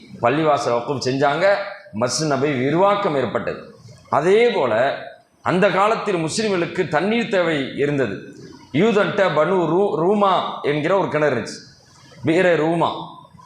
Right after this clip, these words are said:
அந்த ரூமா என்ற கிணறுலாம் நல்ல தண்ணி இருந்துச்சு, குடிக்க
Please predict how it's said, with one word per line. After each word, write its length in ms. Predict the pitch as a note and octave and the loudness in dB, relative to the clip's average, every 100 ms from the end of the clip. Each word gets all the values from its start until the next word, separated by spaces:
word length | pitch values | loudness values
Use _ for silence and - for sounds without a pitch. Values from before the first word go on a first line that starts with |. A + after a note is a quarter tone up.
| - - - - | -20 -20 -20 -4
அந்த 200 | D3 D#3+ | 0 2
ரூமா 320 | F3+ A3+ A3 | 2 4 2
என்ற 220 | G3+ F3 | 2 0
கிணறுலாம் 540 | D#3 F3 F#3+ F3 D#3+ F3+ | 0 0 2 2 0 0
நல்ல 380 | D#3 F#3 A3+ A3 | 2 2 2 0
தண்ணி 220 | F3 D3 | 0 0
இருந்துச்சு, 240 | C3+ C3+ | -2 -4
குடிக்க 580 | E3+ F#3 F3 D#3 C#3 G#2+ | -4 -2 0 2 2 0